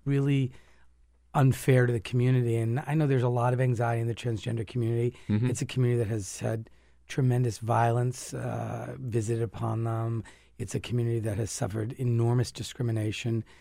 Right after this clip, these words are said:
Speaker 1: And so the president, I think, thinks, like, somehow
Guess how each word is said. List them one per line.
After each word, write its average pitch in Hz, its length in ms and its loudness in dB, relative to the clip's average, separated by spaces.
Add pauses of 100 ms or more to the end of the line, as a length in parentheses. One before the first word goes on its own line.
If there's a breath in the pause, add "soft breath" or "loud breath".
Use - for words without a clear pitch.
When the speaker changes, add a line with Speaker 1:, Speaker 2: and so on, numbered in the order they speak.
(340 soft breath)
Speaker 1:
And 113 220 -2
so 120 560 -2
the 123 160 -6
president, 117 540 -2
I 104 80 -4
think, 117 280 -4
thinks, 113 240 -4
like, 113 140 -4
somehow 110 840 -2